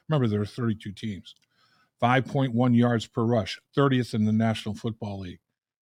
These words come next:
Against Cleveland, they gave up two hundred six yards and allowed five point two yards a rush. Against Baltimore, a hundred seventy-eight yards, allowed four point eight. Against Tennessee, a hundred seventy-three yards, allowed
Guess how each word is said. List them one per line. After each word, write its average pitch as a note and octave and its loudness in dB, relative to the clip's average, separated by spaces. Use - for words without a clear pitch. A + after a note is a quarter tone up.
Against A#2+ 2
Cleveland, D#3 4
they B2 2
gave B2+ 4
up A#2 -2
two - -2
hundred E3 2
six - -4
yards C#3 0
and A2+ 2
allowed A#2 0
five B2 -2
point A#2 0
two C3 -4
yards A2 0
a G2+ -6
rush. G2+ -6
Against A#2 -2
Baltimore, C#3+ 0
a F3 6
hundred C#3+ 2
seventy-eight C#3 2
yards, C#3 2
allowed A#2+ 0
four B2+ 0
point A2+ 2
eight. A2+ 0
Against A#2+ 2
Tennessee, C3 2
a C3 4
hundred B2 4
seventy-three E3 4
yards, A#2 2
allowed A#2 -2